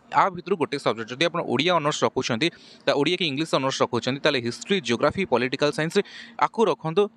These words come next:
ଇଲେକ୍ଟିଭ ହିସାବରେ। ଯଦି ଆପଣ ହିଷ୍ଟ୍ରିକୁ ରଖୁଛନ୍ତି ଅନର୍ସ, ତାପରେ ହିଷ୍ଟ୍ରି, ତାପରେ ପଲିଟିକାଲ ସାଇନ୍ସ ହଉ, ଜିଓଗ୍ରାଫି, ଇକୋନୋମିକ୍ସ, ଆ ଭିତରୁ ଯଦି କାହାକୁ ବି ଆପଣ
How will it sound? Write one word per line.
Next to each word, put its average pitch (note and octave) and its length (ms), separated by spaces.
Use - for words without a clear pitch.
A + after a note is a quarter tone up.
ଇଲେକ୍ଟିଭ C3+ 340
ହିସାବରେ। G#2+ 320
ଯଦି D3 260
ଆପଣ G3 180
ହିଷ୍ଟ୍ରିକୁ G3+ 540
ରଖୁଛନ୍ତି F3+ 440
ଅନର୍ସ, C3+ 400
ତାପରେ E3+ 180
ହିଷ୍ଟ୍ରି, C#3+ 360
ତାପରେ D#3 240
ପଲିଟିକାଲ D#3 480
ସାଇନ୍ସ E3 260
ହଉ, D#3+ 100
ଜିଓଗ୍ରାଫି, D3+ 400
ଇକୋନୋମିକ୍ସ, E3 520
ଆ F3 160
ଭିତରୁ G3 240
ଯଦି F3+ 160
କାହାକୁ E3 340
ବି E3+ 80
ଆପଣ E3 180